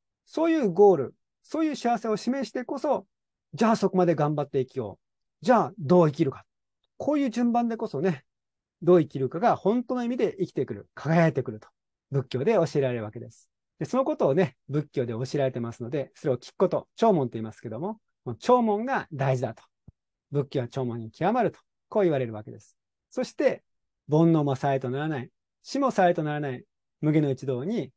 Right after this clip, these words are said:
平生に出れるので、これを平生業成というわけです。平生ですから死んでからではありません。生きてる今ですね。で、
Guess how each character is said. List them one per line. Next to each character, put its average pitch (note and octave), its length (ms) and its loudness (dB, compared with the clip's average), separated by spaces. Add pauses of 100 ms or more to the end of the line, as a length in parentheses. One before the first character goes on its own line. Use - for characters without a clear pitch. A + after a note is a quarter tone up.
(400)
平 C4+ 260 4
生 C#4 200 0
に G#3+ 260 -4
出 D#3+ 100 2
れ E3 100 6
る D3 80 -2
の C3+ 120 -4
で、 G#3+ 240 -2 (260)
こ - 100 -8
れ C3+ 60 0
を B2 60 -4
平 E3 420 4
生 C#3 300 -2
業 A#3+ 300 2
成 C#3+ 200 -6
と B2 80 -12
い A#2 60 -10
う - 20 -10
わ G#2+ 80 -14
け A#2+ 80 -16
で B2 80 -20
す。 - 180 -20 (320)
平 E3 220 6
生 D3 160 2
で C#3 100 0
す - 80 -8
か - 80 -2
ら A3 140 4
死 - 120 -6
ん D#3 80 2
で C#3+ 120 -4
か C3 80 -6
ら C3 80 -4
で G3+ 80 -4
は G#3 60 2
あ - 20 0
り C#3 100 -4
ま A#2 80 -8
せ - 140 -20
ん。 - 20 -20 (320)
生 D#3+ 80 -4
き - 60 -16
て C3+ 120 -4
る - 140 -6
今 F#3+ 180 4
で A#2+ 100 -8
す - 120 -8
ね。 G#3 200 -4 (420)
で、 C3 120 -4